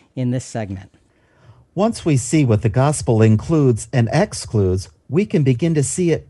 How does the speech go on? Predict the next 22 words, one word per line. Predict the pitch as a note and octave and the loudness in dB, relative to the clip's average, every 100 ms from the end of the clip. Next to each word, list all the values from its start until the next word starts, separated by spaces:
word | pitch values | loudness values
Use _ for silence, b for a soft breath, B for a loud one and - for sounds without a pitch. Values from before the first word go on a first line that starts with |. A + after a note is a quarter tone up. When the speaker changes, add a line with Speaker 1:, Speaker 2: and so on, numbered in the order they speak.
| - | -4
Speaker 2:
reflect | C#3 C3+ G#3+ A3 - | -4 -2 -4 -4 -2
the | C#3+ | -4
character | - A3 A3 F#3 - G#2+ | -4 -2 0 0 0 0
of | G2 E2+ | 0 0
God | F#2 F2 E2+ - | 0 0 -2 0
and | C3+ | 2
the | B2 | 4
magnitude | B2+ C#3 F#3+ F#3+ C3 G#2 A2+ G2 | 4 2 2 0 0 0 0 0
of | F#2 F2 | -2 -2
Jesus' | D3+ C#3+ A2+ G#2+ | -4 -2 -4 -6
personal | - G3 F3+ - G#2+ F#2 | -8 -4 -4 -2 -2 -2
sacrifice. | - B2+ A#2+ F#2+ F2+ C#2 C2+ - _ _ b b b b b | 0 -2 0 -6 -6 -6 -8 -14 _ _ b b b b b
And | C3+ B2+ A#2 - | 2 4 2 0
we | B2 C#3+ | 2 4
know | C#3 A#2+ F#2+ F#2 | 6 6 2 0
God's | A#2+ C3+ - | 0 0 -2
character | C#3 A#2 A#2 A2+ B2 A#2+ A2 - | 2 2 2 0 -6 -6 -10 -6
is | F2+ E2 | -6 -4
loving, | F2+ G2 A#2 C3 C3 C3+ C#3 - | -2 2 4 2 -2 -4 -10 -10
just, | - A#2+ C#3 - - - | 0 2 2 -4 -14 -4
merciful, | A#2 B2 A#2+ C3 C#3+ C3 | 2 2 2 -4 -2 -4
patient, | A2 C3 B2+ - C#3 | -2 0 0 -2 -6